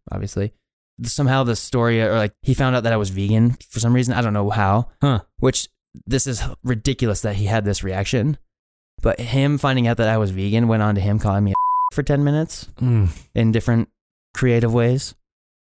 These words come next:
Speaker 1: and just wouldn't stop. So I immediately, after that ended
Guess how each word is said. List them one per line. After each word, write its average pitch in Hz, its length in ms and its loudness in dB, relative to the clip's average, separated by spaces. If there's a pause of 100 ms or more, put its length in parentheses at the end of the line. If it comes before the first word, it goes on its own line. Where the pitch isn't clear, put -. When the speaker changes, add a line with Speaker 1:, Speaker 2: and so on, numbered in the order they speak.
(120)
Speaker 1:
and 113 140 4
just 107 140 0
wouldn't 110 560 2
stop. - 500 -8 (1160)
So 98 580 0 (580)
I 117 140 0
immediately, 113 440 2
after 127 220 0
that 131 280 -2
ended 104 460 -2